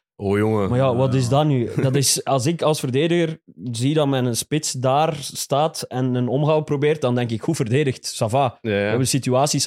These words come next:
Speaker 2: va, onder controle. Eh, dus nee, briljante goal. En
Speaker 1: Maar het is volgens mij nog moeilijker wat hij doet, want als je de beelden kijkt van, van Rooney, Rooney, die voorzet van Nani, die wijkt even af, dus Rooney anticipeert even, maar die moet niet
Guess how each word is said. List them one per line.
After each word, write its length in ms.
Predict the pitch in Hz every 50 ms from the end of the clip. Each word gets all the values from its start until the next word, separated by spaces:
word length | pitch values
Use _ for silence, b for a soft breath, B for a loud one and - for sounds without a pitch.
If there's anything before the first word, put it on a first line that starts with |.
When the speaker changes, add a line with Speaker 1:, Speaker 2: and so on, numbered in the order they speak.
| 117 113
Speaker 2:
va, 80 | 123
onder 240 | 135 143 135 123 113
controle. 580 | - 120 110 104 135 156 165 165 131 107 98 _ _ _ _ _ _ _ _ _ _ _ _ _
Eh, 560 | - 107 104 104 104 104 104 104 98 101 82 67 69 58 52 -
dus 160 | 107 120 -
nee, 180 | 117 113 113
briljante 460 | 113 120 117 117 120 127 131 120 123 110
goal. 320 | 107 120 123 143 143 120
En 420 | 113 117 110 110 107 107 101 98 _ _
Speaker 1:
Maar 140 | _ - 113
het 100 | 113 -
is 200 | 117 110 - - - 107
volgens 360 | 117 98 113 107 104 104 92
mij 220 | 92 101 101 101 104
nog 220 | 107 98 92 90
moeilijker 400 | - 101 113 139 165 190 - 196 170
wat 140 | 156 139
hij 80 | 131 117
doet, 180 | 98 107 98 -
want 160 | 107 104 -
als 180 | 82 104 - -
je 60 | 113
de 100 | 95 92
beelden 240 | 85 107 110 104 101
kijkt 280 | - 110 101 95 -
van, 380 | - - 98 98 101 98 87 67 90
van 280 | 90 92 95 98 95
Rooney, 400 | 92 98 120 135 151 175 220 - _ _ _ _ _ _ _ _ _ _ _ _
Rooney, 600 | - 101 104 113 127 120 117 113 113 110 113 98 - _ _ _ _ _ _ _ _ -
die 200 | 104 101 104 82
voorzet 300 | 107 117 113 113 107 -
van 120 | 110 101
Nani, 260 | 101 107 110 113 110
die 120 | 104 104 101
wijkt 200 | 101 104 - -
even 240 | 104 104 95 101 104
af, 160 | 123 139 127
dus 240 | 107 107 - - - -
Rooney 320 | 113 110 120 120 110 -
anticipeert 720 | - 123 117 - 107 - 107 101 - - 123 135 131 -
even, 300 | - 139 139 - 156 135
maar 100 | 127 120
die 100 | 110 113
moet 180 | 110 113 107 -
niet 420 | 113 123 147 180 185 - _ _